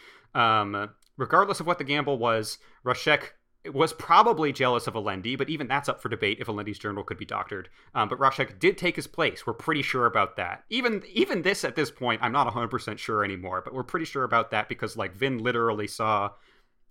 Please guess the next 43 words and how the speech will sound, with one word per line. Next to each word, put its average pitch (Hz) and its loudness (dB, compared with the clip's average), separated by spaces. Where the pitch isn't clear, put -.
Lord 120 0
Ruler 113 2
is 104 -8
a 101 -10
Terrisman 98 -2
dressed - 2
in, 117 -2
like, 98 -2
Pac-Man's 113 2
clothing. 95 -8
For 143 4
a 139 6
second, 185 4
I 151 6
was 143 2
like, 135 4
"Maybe 139 2
the 135 -4
Lord 127 0
Ruler 135 2
was 117 -2
Quan," 131 0
but 120 2
I 135 0
don't 135 0
think 131 -4
that's 120 -4
true 123 -2
because 104 -6
Quan, 120 0
I 120 -4
don't 113 -6
think 110 -8
at 117 -6
any 107 -6
point 110 -8
would 110 -6
have 95 -6
worn, 95 -6
um, 92 -4
the, 92 -10
the - -10
Packer 95 -2